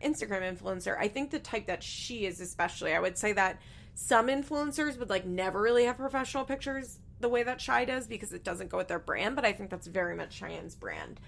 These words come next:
Um, why they need a nail polish line that uses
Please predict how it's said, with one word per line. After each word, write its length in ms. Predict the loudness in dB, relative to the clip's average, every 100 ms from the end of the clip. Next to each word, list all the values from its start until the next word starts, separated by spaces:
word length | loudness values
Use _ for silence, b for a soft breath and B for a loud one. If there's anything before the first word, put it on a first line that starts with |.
| B B B B 6
Um, 340 | 6 6 0 -10
why 460 | 2 8 8 10 8
they 280 | 8 6 4
need 300 | 4 2 -2 -6 0
a 320 | 4 4 2
nail 380 | 0 2 4 4
polish 420 | 8 8 8 4
line 200 | 2 2
that 160 | 0 -2
uses 480 | -6 -4 -4 -6